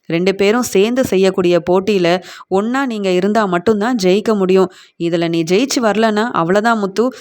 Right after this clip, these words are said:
இந்த பாட்டி உன்கிட்ட நான் பேசவே மாட்டேன்" அப்படின்னு சொல்ல, "அது ஒண்ணும் இல்ல பாட்டி, மீனா என்னை பத்தி பேசியிருந்தா பரவாயில்ல, என் ஃப்ரெண்டை பத்திலாம் பேசி ரொம்பவே திட்டிட்டா. அது மட்டும் இல்லாம என் ஃப்ரெண்ட்ஸ்க்காக தான்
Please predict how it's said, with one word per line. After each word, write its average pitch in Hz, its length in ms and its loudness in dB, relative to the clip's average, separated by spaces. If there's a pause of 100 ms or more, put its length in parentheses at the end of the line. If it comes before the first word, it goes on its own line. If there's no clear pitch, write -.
(140)
இந்த 165 140 -2
பாட்டி 202 420 0
உன்கிட்ட 202 340 0
நான் 214 180 0
பேசவே 240 440 0
மாட்டேன்" 185 420 0
அப்படின்னு 190 280 0
சொல்ல, 175 400 0 (280)
"அது 165 200 -2
ஒண்ணும் 196 160 2
இல்ல 294 160 2
பாட்டி, 185 520 -2
மீனா 220 300 0
என்னை 185 240 0
பத்தி 233 220 0
பேசியிருந்தா 196 480 0 (100)
பரவாயில்ல, 180 340 0 (400)
என் 156 180 -6
ஃப்ரெண்டை 226 240 0 (100)
பத்திலாம் 226 280 0
பேசி 214 440 0 (100)
ரொம்பவே 247 460 0
திட்டிட்டா. 208 360 0 (280)
அது 170 180 -2
மட்டும் 196 220 0
இல்லாம 202 340 0
என் 170 220 -2
ஃப்ரெண்ட்ஸ்க்காக 240 440 0
தான் 233 260 0